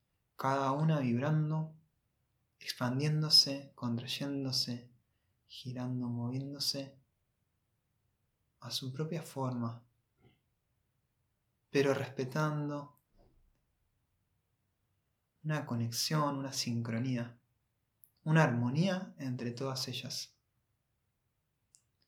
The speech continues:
que si vamos muy cerquita, pareciera que cada una solo hace su parte. Pero cuando observamos el proceso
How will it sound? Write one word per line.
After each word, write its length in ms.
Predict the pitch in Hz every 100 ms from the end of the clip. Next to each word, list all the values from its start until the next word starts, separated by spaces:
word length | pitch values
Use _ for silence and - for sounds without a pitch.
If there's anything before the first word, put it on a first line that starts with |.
| _ _ _ _
que 140 | - 135
si 220 | - 123
vamos 640 | 143 160 160 - - - _ _ _ _ _ _ _ _ _ _ _ _ -
muy 220 | 135 151
cerquita, 800 | - 117 117 156 165 160 160 - _ _ _ _ _ _ _ -
pareciera 560 | 127 127 - 165 156
que 160 | 135 127
cada 280 | 160 156 143
una 420 | 151 156 156 - _ _ _ _ _ _ _ _
solo 300 | - - 165
hace 160 | 160 123
su 220 | - 113
parte. 480 | 120 113 - - - _ _ _ _ _ _ _ _ _ _ _ -
Pero 180 | 117 123
cuando 240 | 123 123
observamos 580 | 117 123 123 151 165 156
el 120 | 131
proceso 720 | 117 123 - 135 - 127 131